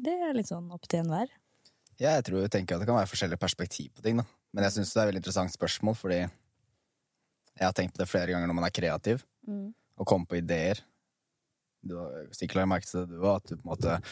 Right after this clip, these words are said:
Speaker 2: får en god idé, eller skriver noe, eller tegner noe, og så er det sånn, hvor dukka det her opp fra, liksom? For det
Speaker 1: Ja.
Speaker 2: føles nesten ut som det er bare noe som, eh, tar over litt for deg. Det
Speaker 1: Mm.
Speaker 2: kan bare flyte litt. Og da har jeg stilt meg selv spørsmålet, hvor var den ideen før den dukket opp i hodet mitt?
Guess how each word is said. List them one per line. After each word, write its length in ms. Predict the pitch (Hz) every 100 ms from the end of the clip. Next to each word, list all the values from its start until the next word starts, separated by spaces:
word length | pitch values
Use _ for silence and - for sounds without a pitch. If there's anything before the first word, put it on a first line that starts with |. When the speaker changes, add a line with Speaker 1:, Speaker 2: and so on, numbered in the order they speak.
| - -
Speaker 2:
får 220 | - 101
en 80 | 98
god 180 | 95 95 92
idé, 180 | 92
eller 120 | 90 90
skriver 380 | - 95 92 92
noe, 80 | 95
eller 120 | 92
tegner 320 | 110 92 82 85
noe, 140 | 98
og 40 |
så 120 | 95 90
er 40 |
det 80 | 87
sånn, 140 | 92
hvor 140 | 90 90
dukka 300 | 95 - 90
det 80 | 85
her 80 | 80
opp 160 | 78
fra, 240 | - 92 101
liksom? 240 | 131 165 - -
For 60 | 101
det 40 |
Speaker 1:
Ja. 60 | 104
Speaker 2:
føles 160 | 95 92
nesten 300 | 95 - 90
ut 100 | 85
som 200 | - 90
det 80 | 87
er 80 | 90
bare 180 | 90
noe 140 | 92 90
som, 260 | - 85 85 - - - - -
eh, 380 | 87 87 90 87
tar 320 | - 113 92 90
over 120 | 90
litt 100 | 92
for 140 | 98 82
deg. 200 | 117 - _ -
Det 140 | 214
Speaker 1:
Mm. 20 | 98
Speaker 2:
kan 100 | 95
bare 120 | -
flyte 400 | - 95 - 85
litt. 320 | 117 - - _ _ _ _ -
Og 100 | 104
da 60 |
har 100 | 123
jeg 140 | 117 92
stilt 60 |
meg 100 | 98
selv 140 | 95 90
spørsmålet, 440 | 90 90 95 92
hvor 320 | 85 92 95
var 200 | 92 92
den 180 | 90 87
ideen 320 | 90 87 85 87
før 280 | - 90
den 120 | 85 87
dukket 200 | 92 82
opp 120 | -
i 40 |
hodet 200 | 90 85
mitt? 240 | 98 113